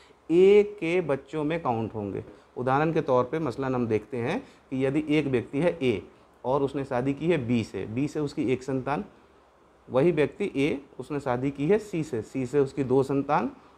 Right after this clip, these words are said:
और वही व्यक्ति है ए, उसने डी से शादी की है और डी से उसके तीन संतान। तो ए के टोटल बच्चे हो गए एक प्लस दो प्लस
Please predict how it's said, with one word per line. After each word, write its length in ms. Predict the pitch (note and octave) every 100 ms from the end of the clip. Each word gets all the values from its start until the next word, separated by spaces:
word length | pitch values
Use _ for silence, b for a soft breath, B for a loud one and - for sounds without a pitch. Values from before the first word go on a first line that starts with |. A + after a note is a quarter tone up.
| _
और 240 | C3+ E3+ -
वही 200 | B2+ E3
व्यक्ति 340 | D3+ D3+ D#3+
है 100 | D#3+
ए, 320 | C3 C#3+ G#3 G#3+
उसने 280 | C3+ D3 D#3
डी 260 | C3+ C3+
से 120 | D#3+ D#3
शादी 300 | C3 A#2+ A#2+
की 120 | C3
है 80 | G3
और 180 | D3
डी 160 | A#2+ B2+
से 140 | B2+
उसके 320 | C3+ B2 - C#4+ F4 B B _
तीन 200 | E3 C#3+
संतान। 440 | A#2 G#2+ G#2+ G2+ - b _
तो 200 | E3 - -
ए 320 | D3+ F3+ F#3+
के 80 | F3+
टोटल 580 | F3+ - - D3 F3+ F3
बच्चे 340 | C#3+ - D#3
हो 160 | C3 A#2
गए 200 | F3 F#3
एक 360 | C#3 D#3+ F3+ - -
प्लस 260 | C3+ C#3+ B2
दो 300 | A#2 D3 D3+
प्लस 360 | D3+ C#3 D3+